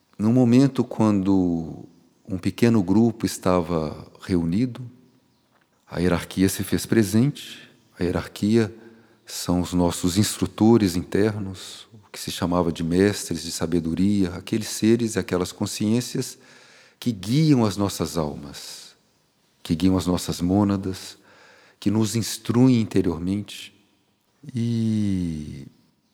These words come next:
foi esclarecido de que o grupo havia alcançado um estado de devoção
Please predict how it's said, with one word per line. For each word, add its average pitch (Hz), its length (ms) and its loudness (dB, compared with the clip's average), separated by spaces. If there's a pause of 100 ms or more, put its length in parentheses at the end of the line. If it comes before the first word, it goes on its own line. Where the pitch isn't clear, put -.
(180)
foi - 260 -2
esclarecido 143 880 0
de 151 140 -4
que - 120 -2
o 156 60 2
grupo 139 380 2
havia 135 760 2 (680)
alcançado 120 720 0
um 123 60 2
estado 113 520 2
de 110 120 -4
devoção 117 840 0